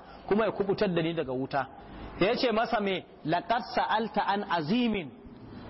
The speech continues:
Gaskiya ka yi tambaya mai girma, amma "wa innahu la yasirun ala man yassarahu Allahu ta'ala alaihi." Al'amarin mai sauki ne, amma sai ya ce me?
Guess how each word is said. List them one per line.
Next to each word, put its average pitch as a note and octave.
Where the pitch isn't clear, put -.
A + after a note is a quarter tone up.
Gaskiya A3+
ka A#3
yi A#3
tambaya G3
mai D#3
girma, A#3+
amma F#3
"wa G#3+
innahu G#3+
la G3
yasirun C4+
ala F#3+
man A3
yassarahu F#3
Allahu E3
ta'ala D#3
alaihi." B2
Al'amarin A3+
mai G3+
sauki A#3+
ne, A3
amma F#3
sai B3
ya C4
ce B3
me? E3+